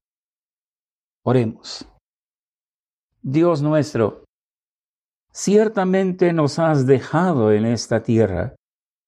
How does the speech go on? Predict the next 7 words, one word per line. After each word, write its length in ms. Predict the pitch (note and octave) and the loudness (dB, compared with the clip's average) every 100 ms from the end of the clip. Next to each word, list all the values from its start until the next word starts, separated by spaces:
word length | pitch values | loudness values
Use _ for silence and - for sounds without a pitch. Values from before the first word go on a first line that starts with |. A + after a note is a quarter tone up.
| _ - | _ -2
para 260 | C3+ C3+ | 0 0
que 100 | C#3+ | 0
demos 420 | D3 D#3+ D#3+ - | 0 0 -2 -4
fruto 560 | - D#3 D#3+ - G#2 - - _ _ _ _ _ - | -2 0 0 0 -2 -2 -12 _ _ _ _ _ -2
y 140 | A#2 | 0
fruto 580 | G#2+ - D3 F#3 F#3 E3+ | 0 0 2 2 0 -2
abundante. 560 | D#3+ D#3 C#3+ G#2+ F#2 | 0 0 0 0 -2